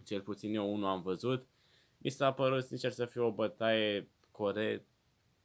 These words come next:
corectă, să zic așa,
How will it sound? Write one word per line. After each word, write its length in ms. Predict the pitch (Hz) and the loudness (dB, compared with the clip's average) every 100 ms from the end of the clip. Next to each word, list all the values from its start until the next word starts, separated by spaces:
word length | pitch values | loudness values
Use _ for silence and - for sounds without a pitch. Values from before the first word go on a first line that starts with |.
| _ _ _ _ _ _ - | _ _ _ _ _ _ -6
corectă, 580 | 107 104 117 113 - | 0 2 2 0 -2
să 200 | 117 - | -6 -4
zic 240 | 104 107 - | -6 -6 -2
așa, 580 | 110 - 117 117 113 | -4 0 2 2 0